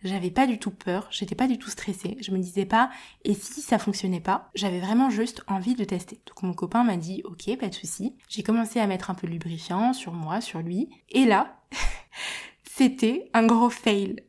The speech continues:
C'était un gros fail, mais pas parce que, euh, j'avais mal ou quoi. C'est juste que, en fait, le pénis de mon copain n'arrivait pas à s'insérer en moi. Mais tout simplement à cause du lubrifiant, en fait. Et c'était vraiment irréel. Moi, je me suis dit, « Mais normalement, le lubrifiant, c'est censé nous aider. »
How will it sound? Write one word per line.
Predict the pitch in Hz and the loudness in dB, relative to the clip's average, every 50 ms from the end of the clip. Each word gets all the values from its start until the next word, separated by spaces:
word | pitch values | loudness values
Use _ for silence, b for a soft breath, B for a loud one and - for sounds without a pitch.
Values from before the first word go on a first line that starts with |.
| _ | _
C'était | - - - 254 - 320 | -6 -4 -4 2 4 4
un | 320 269 | 4 6
gros | 220 202 208 | 4 4 2
fail, | 208 - - 240 285 285 254 | 0 2 4 4 4 6 6
mais | 214 208 185 | 4 4 6
pas | 190 262 302 | 6 6 6
parce | - 247 - - - - | 6 6 4 2 -4 -2
que, | - 240 247 254 - - | 0 2 2 2 2 0
euh, | 185 185 | -2 -4
j'avais | 185 175 190 175 170 180 | -4 -4 -4 -4 -2 0
mal | 185 202 220 220 208 196 - | 2 4 4 4 2 0 -2
ou | 190 | -6
quoi. | 170 - - - 240 - B B B B B B B B B B B | -8 -6 0 2 2 2 B B B B B B B B B B B
C'est | - - - | -4 0 0
juste | 208 - 285 330 - - | 2 4 2 2 2 2
que, | - 226 - - | 2 2 2 2
en | 202 | -2
fait, | 185 - 214 269 277 - - - _ | -2 0 0 0 0 -4 -12 -18 _
le | - 202 190 180 180 180 | -4 -2 0 0 -2 0
pénis | 170 220 226 254 302 311 | 2 4 4 6 4 4
de | 262 220 | 2 2
mon | 196 185 | 2 0
copain | 185 - 180 - 208 247 - - | -2 -4 -4 -2 0 0 0 0
n'arrivait | 208 202 196 185 180 185 175 180 175 | -2 -2 -2 -2 -4 -6 -6 -6 -8
pas | 170 - 208 233 - - _ | -2 0 0 0 0 -4 _
à | - 202 | -4 -4
s'insérer | 196 - 202 190 185 - 190 202 240 - | -2 -2 -6 -4 -2 -4 -2 -2 -2 -2
en | - 214 202 | 0 0 0
moi. | 190 185 180 208 - b b | 0 -2 -4 -6 -8 b b
Mais | 196 202 | 4 4
tout | 202 - 269 | 4 2 -2
simplement | 262 - 311 302 - 254 226 220 233 285 - - | 2 2 0 0 2 2 4 6 6 4 4 4
à | - - 220 | 2 0 2
cause | 220 - 254 269 | 2 0 0 0
du | 262 226 214 | 0 2 4
lubrifiant, | 220 254 247 262 226 233 233 - - 208 214 - _ | 6 6 6 6 4 2 0 -2 -4 -4 -4 -4 _
en | - 220 | -2 -2
fait. | 214 - 185 190 190 - - | 0 0 -2 -4 -4 -4 -6
Et | 202 | -6
c'était | - - 208 202 220 208 | 0 0 2 6 6 6
vraiment | 208 202 226 233 285 285 277 - | 6 6 2 4 4 2 2 2
irréel. | - 285 294 254 254 247 262 285 247 196 B B B B B B B | 2 2 2 4 4 2 4 4 2 0 B B B B B B B
Moi, | 208 226 | 2 2
je | 220 | 4
me | 214 208 | 2 0
suis | - - 214 | 0 0 2
dit, « | 269 | 4
Mais | 269 233 | 4 6
normalement, | 202 190 185 190 190 208 240 254 | 4 4 2 0 2 4 4 4
le | 226 190 | 4 2
lubrifiant, | 185 180 - 185 196 196 - 247 | 0 -2 -2 -4 -4 0 0 0
c'est | 247 - 214 | 0 0 -6
censé | - - 220 185 - 233 | -6 -6 -6 0 2 2
nous | 220 196 196 185 | 4 4 2 2
aider. » | 190 208 208 247 285 | 0 0 2 2 8